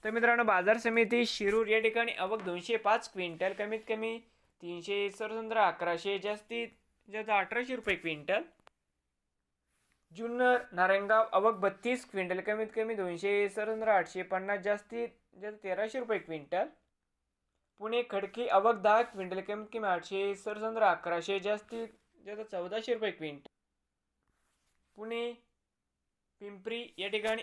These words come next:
आवक चौदा क्विंटल, कमीत कमी सहाशे, सर्वसाधारण एक हजार पन्नास, जास्तीत जास्त पंधराशे रुपये क्विंटल.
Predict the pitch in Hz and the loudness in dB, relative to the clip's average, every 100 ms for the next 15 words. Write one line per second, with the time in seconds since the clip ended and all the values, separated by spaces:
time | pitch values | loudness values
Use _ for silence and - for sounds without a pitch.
0 | - 185 226 226 202 190 220 233 - 180 | -4 -4 -6 -4 -6 -2 0 0 -4 -6
1 | 175 180 202 214 214 214 214 208 175 170 | -6 -8 -8 -10 -12 -12 -10 -2 0 0
2 | 165 196 196 202 220 220 220 220 226 180 | -2 -2 -2 -4 -6 -4 -4 -2 -2 -4
3 | 175 175 170 175 175 180 190 185 196 196 | -4 -2 -2 -2 -4 -2 -2 0 -2 -2
4 | 220 220 220 _ 190 208 214 196 170 208 | -6 -6 -8 _ -10 -6 -6 -6 -4 -2
5 | 226 247 208 175 160 143 175 | -2 -4 -4 -8 -10 -8 -4